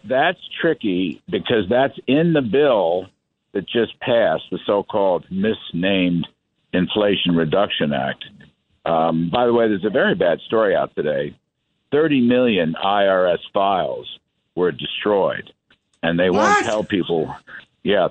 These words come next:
Speaker 1: thirty million files were destroyed. Uh, Kevin Brady and Jason Smith in the House have been trying to get hearings on this.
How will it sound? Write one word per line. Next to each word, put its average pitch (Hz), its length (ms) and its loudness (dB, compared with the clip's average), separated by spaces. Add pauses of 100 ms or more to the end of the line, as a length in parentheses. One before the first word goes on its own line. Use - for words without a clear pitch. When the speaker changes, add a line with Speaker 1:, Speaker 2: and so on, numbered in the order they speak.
Speaker 1:
thirty 135 380 2
million 98 720 2 (100)
files 85 580 0
were 82 160 0
destroyed. 78 760 -2 (500)
Uh, 85 300 0 (120)
Kevin 135 340 0
Brady 104 680 0 (340)
and 90 180 -4
Jason 101 460 0 (100)
Smith 107 280 0
in 95 100 0
the 85 100 0
House 98 320 0
have 87 120 -4
been 82 140 -2
trying 95 260 -2
to 85 60 2
get 78 180 0
hearings 101 420 0
on 82 180 0
this. 82 140 -2